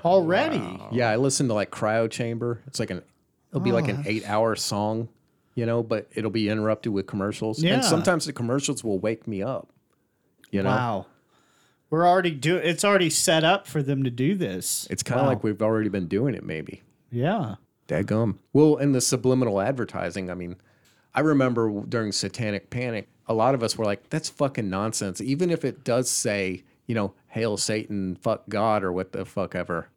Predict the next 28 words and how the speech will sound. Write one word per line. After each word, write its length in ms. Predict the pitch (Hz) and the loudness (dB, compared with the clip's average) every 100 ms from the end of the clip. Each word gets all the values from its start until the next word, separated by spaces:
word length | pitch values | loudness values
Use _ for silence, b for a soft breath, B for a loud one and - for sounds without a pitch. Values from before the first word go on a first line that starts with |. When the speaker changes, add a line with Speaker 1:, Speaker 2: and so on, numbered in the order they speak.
| - | -6
Speaker 3:
it's 240 | 113 - | -4 0
not 280 | 151 139 - _ - | 0 0 -4 _ -10
really 280 | 107 120 120 | -2 0 0
doing 440 | 87 117 127 147 | -2 2 4 4
anything 480 | 92 82 80 87 82 | 2 -8 -8 -8 -8
to 180 | - 92 | -6 -8
me. 260 | 78 85 - _ _ _ - | -8 -12 -16 _ _ _ 0
But, 120 | 107 | 2
may-, 220 | 110 127 143 | 2 0 -2
you 100 | 131 | -2
know, 160 | 123 110 | 0 2
they're, 260 | 95 131 143 - _ | 2 2 2 -6 _
they're 120 | 127 156 | 2 4
banning 420 | 113 143 196 110 | 4 2 2 0
it, 240 | 92 - | -4 -6
so 180 | - 127 | -4 -2
maybe 340 | 107 113 151 143 | 2 2 4 4
there 200 | 127 110 | 2 4
is 220 | 139 139 | 4 4
some 240 | - 123 | 0 -2
sci-, 420 | 110 - 107 104 - | -2 0 2 2 -2
scientific, 840 | - - 107 101 120 - 98 - - | -6 -2 -2 -2 -4 -4 -6 -6 -2
uh, 320 | 95 85 85 - _ | 0 0 -2 -6 _
reasoning 540 | 98 113 120 110 95 87 | -4 0 0 0 -2 -4
behind 540 | 87 107 104 95 87 _ _ - | -4 -4 -2 -4 -6 _ _ -4
banning 520 | 107 107 104 87 87 | -4 -2 -4 -8 -12
subliminal 640 | - - 90 110 101 90 90 | -6 -6 -2 -2 -2 -2 -2
advertising. 640 | 101 82 80 87 82 - | -4 -6 -10 -10 -12 -14